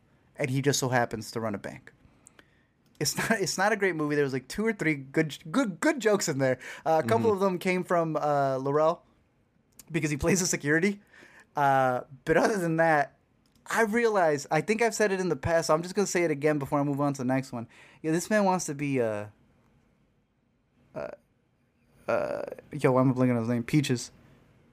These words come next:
Speaker 1: School of Rock.
Speaker 2: Oh, uh,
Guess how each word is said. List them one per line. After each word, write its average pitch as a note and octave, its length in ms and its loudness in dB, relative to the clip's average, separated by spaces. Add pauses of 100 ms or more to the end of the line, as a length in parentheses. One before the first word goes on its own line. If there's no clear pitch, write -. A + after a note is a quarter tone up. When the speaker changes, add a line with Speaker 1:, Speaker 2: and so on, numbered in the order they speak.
(340)
Speaker 1:
School D3 260 -2
of C#3+ 60 4
Rock. C#3 280 4 (600)
Speaker 2:
Oh, C#3 260 4
uh, A#2 460 4